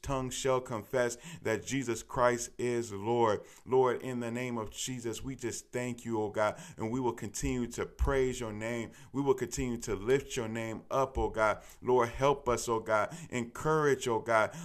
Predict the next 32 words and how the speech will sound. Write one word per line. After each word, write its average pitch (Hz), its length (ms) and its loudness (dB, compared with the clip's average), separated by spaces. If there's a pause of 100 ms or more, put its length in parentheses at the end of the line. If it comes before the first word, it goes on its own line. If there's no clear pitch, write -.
(100)
Lord 131 480 6
Jesus, 127 460 -2
oh 120 100 2
God, 117 280 2
don't 131 320 0
let, 139 220 4
oh 127 200 2
God, 120 380 4 (200)
Lord, 120 280 4
the 113 100 2
listeners 117 560 0
give 135 420 0
up 135 260 4
on 110 260 -2
you, 107 200 -6
oh 107 140 -2
God. 110 300 2 (220)
Don't 143 340 4
let 147 240 2
the 117 120 0
listeners, 117 640 -2
oh 117 120 -2
God, 110 360 0
give 139 240 0 (100)
up 139 280 2
on 113 200 -4
you. 107 280 -4 (640)
In 131 140 -2
the 123 120 0
name 120 240 -2
of 104 120 -4
Jesus. 110 360 -4